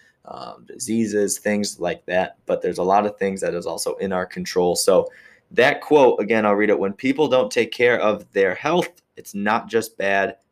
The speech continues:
for them, but it's bad for everyone around them. And it's bad for how they interact with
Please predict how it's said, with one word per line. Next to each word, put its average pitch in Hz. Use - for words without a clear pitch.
for -
them, 160
but 92
it's 92
bad 95
for -
everyone 107
around 95
them. 87
And 98
it's 92
bad 95
for 92
how 98
they 90
interact 95
with 92